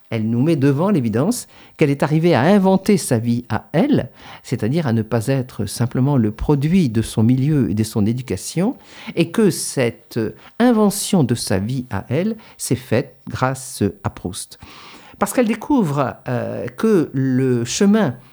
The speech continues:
qui a mené Proust à la découverte de la, euh, comment dire, de la fausseté, euh, du, du vernis extérieur de l'aristocratie, euh, elle découvre qu'elle a vécu,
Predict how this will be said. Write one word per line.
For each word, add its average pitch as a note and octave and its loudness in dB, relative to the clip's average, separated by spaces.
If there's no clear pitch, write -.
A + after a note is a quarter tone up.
qui D3 0
a C#3 2
mené E3+ 4
Proust - -2
à G#2+ 0
la G2+ 0
découverte D3 -2
de A#2+ 0
la, G#2 -4
euh, A2 -4
comment A#2 -10
dire, G#2+ -10
de A2+ -2
la G2+ -4
fausseté, - -4
euh, C3 -2
du, A2 -4
du A#2 -2
vernis E3+ 4
extérieur C3 0
de A2 0
l'aristocratie, A2 -2
euh, A2+ 2
elle C3+ 2
découvre A#2 0
qu'elle B2+ 2
a G2+ -4
vécu, B2 -2